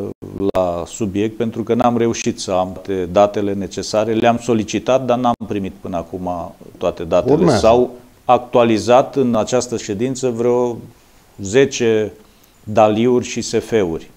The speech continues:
Speaker 1: Adică de la valoarea când ele au fost proiectate până la valoarea când acum se dorește a fi puse în aplicare. Aceste daliuri și S F-uri constituie documentația pe baza căruia se asigură finanțarea.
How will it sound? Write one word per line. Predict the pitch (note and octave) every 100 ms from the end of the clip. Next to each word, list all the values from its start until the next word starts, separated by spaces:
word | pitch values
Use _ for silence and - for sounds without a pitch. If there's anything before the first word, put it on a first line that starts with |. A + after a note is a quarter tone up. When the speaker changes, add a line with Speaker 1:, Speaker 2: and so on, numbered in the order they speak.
| _ _ - - -
Speaker 1:
Adică | G2+ G#2+ - A2 G#2+
de | A2+ A#2
la | A2+
valoarea | G2 G#2 B2 C3+ B2
când | - A#2 G#2
ele | A#2+ B2
au | G#2+
fost | - A#2+
proiectate | - A2+ G2+ - B2 B2+ C#3 C3+ C3+
până | C3+ B2+
la | A#2+ A2
valoarea | A2+ B2 B2 A#2+
când | B2 A2+
acum | A2 G#2+ A#2 A#2+ A2+
se | G#2 A#2
dorește | G#2+ A2 A2 A2
a | G#2 -
fi | - A2 G#2+ G2+
puse | A#2 - G#2 G#2 -
în | G#2+
aplicare. | G2 - F#2 A2 F#2+ D#2 - - - - - -
Aceste | G#2+ C3 C3
daliuri | A#2 A2 A2 A#2+ A2+
și | A#2
S | -
F-uri | G#2 C#3 D3+ D3 D3 - _
constituie | - A#2 - C3+ C3
documentația | A#2 A#2 A2+ A#2+ A2 C3+ C3 C3
pe | B2+ A#2
baza | B2 A#2+ A#2+
căruia | A#2+ A#2+ A2+
se | G#2+ A#2 G#2+ -
asigură | A2 G#2+ A2+ A2 G2+
finanțarea. | - G2+ G2+ - F#2+ D2+ D2